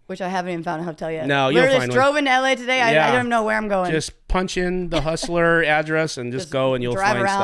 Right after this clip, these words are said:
Speaker 2: stuff.
Speaker 1: I'll
Speaker 2: Yeah.
Speaker 1: find something.
Speaker 2: Mm-hmm.
Speaker 1: But
Speaker 2: Anything? Any final thoughts, questions, concerns,
Speaker 1: Mm.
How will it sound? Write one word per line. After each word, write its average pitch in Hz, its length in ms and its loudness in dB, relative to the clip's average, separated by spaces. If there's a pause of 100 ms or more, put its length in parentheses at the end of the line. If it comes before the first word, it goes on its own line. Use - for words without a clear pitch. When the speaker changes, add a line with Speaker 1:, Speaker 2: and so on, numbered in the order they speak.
Speaker 2:
stuff. 190 60 -4
Speaker 1:
I'll 185 100 -4
Speaker 2:
Yeah. 107 140 -4
Speaker 1:
find 165 160 -10
something. 170 420 -16 (160)
Speaker 2:
Mm-hmm. 117 200 -10 (280)
Speaker 1:
But 160 160 -14
Speaker 2:
Anything? 156 420 -6
Any 156 120 -6
final 156 260 -8
thoughts, 156 380 -4
questions, 151 640 -8
concerns, 151 840 -4
Speaker 1:
Mm. 311 180 -12